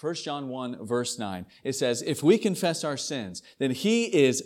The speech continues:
faithful and righteous to forgive us our sins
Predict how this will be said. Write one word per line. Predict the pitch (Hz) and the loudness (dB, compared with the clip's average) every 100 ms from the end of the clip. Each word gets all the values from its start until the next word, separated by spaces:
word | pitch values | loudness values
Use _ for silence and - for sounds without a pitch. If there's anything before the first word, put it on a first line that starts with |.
| - | -8
faithful | - 165 208 - 110 90 - - | 0 6 6 6 -4 -6 -6 -4
and | 151 135 123 139 | -2 2 4 6
righteous | 180 240 - 113 107 - _ | 6 4 0 -4 -4 -12 _
to | 190 | -2
forgive | 165 147 127 117 170 277 175 | 0 0 -2 4 6 6 6
us | 131 - | 0 0
our | 113 117 | 0 0
sins | 113 - 110 123 | 0 -4 -6 -6